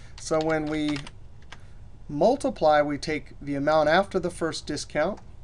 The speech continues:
times one minus the complement, right? What's one minus five percent? Ninety-five percent.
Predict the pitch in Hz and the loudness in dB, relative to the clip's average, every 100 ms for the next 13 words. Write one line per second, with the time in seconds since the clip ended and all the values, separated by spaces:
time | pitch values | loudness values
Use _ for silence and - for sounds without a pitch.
0 | - - - - - - - - - - | -16 -16 -16 -16 -16 -16 -16 -14 -14 -12
1 | - - 147 143 143 - - - - - | -10 -4 0 0 -2 -6 -12 -16 -16 -16
2 | - - 131 135 143 135 135 127 123 - | -14 -10 -8 -6 -6 -4 -2 -4 -6 -8
3 | - 160 - 196 214 214 165 135 123 - | -8 -8 0 4 4 4 -2 -4 -6 -12
4 | - - - - - - 160 202 - - | -16 -16 -16 -16 -16 -2 0 0 -4 -16
5 | - 180 202 - 156 175 175 170 165 160 | -4 0 0 0 2 4 6 6 6 4
6 | 156 - - 143 135 - 170 131 139 135 | 4 0 4 4 4 0 0 0 -2 -4
7 | 143 208 208 196 156 - 196 | -2 2 4 2 -2 -6 -8